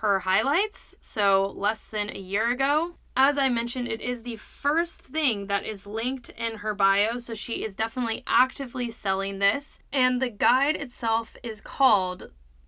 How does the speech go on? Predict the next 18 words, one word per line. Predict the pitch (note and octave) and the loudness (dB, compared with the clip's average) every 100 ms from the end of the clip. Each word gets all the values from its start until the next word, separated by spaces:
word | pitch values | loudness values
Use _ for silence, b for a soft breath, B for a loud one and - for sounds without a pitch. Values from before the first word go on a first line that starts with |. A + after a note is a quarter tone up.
| A#3+ | -2
Guide | A#3 B3+ C4 C4+ - | 6 8 8 4 -6
to | - B3 | -6 -4
Weight | G#3 G#3 - | -2 -4 -6
Gain. | F#3+ F3 - - - A3+ | -8 -8 -10 -18 -16 -10
And | A3 | -4
then | G#3+ G#3+ A3 | -2 -2 -6
above | A3+ G3+ B3+ C#4 A#3+ | -8 2 4 4 2
that, | F#3 F3+ - - | 4 4 0 -10
it | G#3 | -10
says | - G#3+ G3+ G3 F#3+ - | -6 -2 -2 -2 -6 -8
Recovery | G#3 G#3 - A3+ G#3+ A3+ A3+ A3+ A#3+ - | -6 -6 -4 -4 -2 -2 -2 -4 -8 -10
and | G3 F#3+ F#3+ G3 - | -8 -6 -8 -10 -14
Health. | - - G#3 - - - - - b b b b b b - - - - | -14 -4 -4 -4 -16 -20 -20 -20 b b b b b b -20 -20 -20 -4
There | B3 B3 B3 | 4 4 4
was | G#3+ A3 B3 D#4 G4+ - G#4+ | 2 4 6 6 0 -2 -4
an | |
extended | G#4 - - - - G#3 A3 C4+ A#3+ | -4 -2 -2 -2 -2 -2 -2 -8 -4
version | C#4+ D4+ C#4+ E4 E4+ | -2 -2 -2 -2 -2